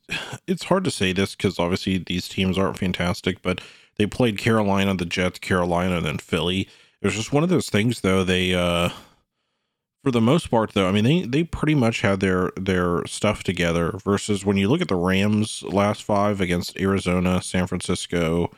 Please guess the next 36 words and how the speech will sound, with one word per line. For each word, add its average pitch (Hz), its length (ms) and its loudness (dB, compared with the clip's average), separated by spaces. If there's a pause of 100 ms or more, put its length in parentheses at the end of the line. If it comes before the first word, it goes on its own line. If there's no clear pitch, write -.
(520)
uh, 82 320 0
Baltimore, 90 840 0
Minnesota, 90 520 0
Seattle. 87 600 0 (380)
There 120 140 4
were 190 120 4
some 190 260 0
of 185 60 2
those 117 200 2
moments, 117 440 2
though, 92 200 2
like 82 220 0
in 92 80 0
the 90 80 2
Minnesota 120 460 2
game, 92 340 -2
they - 100 -2
finished - 360 -2
thirty 123 240 2
to 117 80 2
twenty-three. 107 600 0
Like, 87 440 -2
you 117 100 0
gotta 127 180 2
play 113 240 2
a 107 80 2
little 120 320 2
bit 110 180 0
better 110 200 4
than 92 140 2
that 90 160 2
against 90 320 -2
Minnesota. 92 480 0
You 90 100 -2
finished - 400 -2
twenty 151 540 0